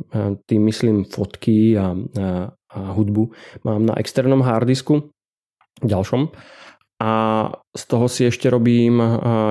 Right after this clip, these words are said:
ďalšiu zálohu, tiež pomocou Super Duper, e, na iný hard disk,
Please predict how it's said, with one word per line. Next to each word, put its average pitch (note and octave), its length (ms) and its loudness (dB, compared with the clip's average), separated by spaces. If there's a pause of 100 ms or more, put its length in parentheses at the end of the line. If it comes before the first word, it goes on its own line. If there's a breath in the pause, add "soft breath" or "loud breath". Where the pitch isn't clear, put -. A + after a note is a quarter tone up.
ďalšiu G#2+ 400 0
zálohu, G#2 480 2
tiež A2 160 -2
pomocou A2 320 0
Super G#2+ 320 -2
Duper, G2+ 400 0
e, - 0 - (720 loud breath)
na G2 300 0 (420)
iný G#2+ 320 4
hard G2 300 0
disk, - 320 -4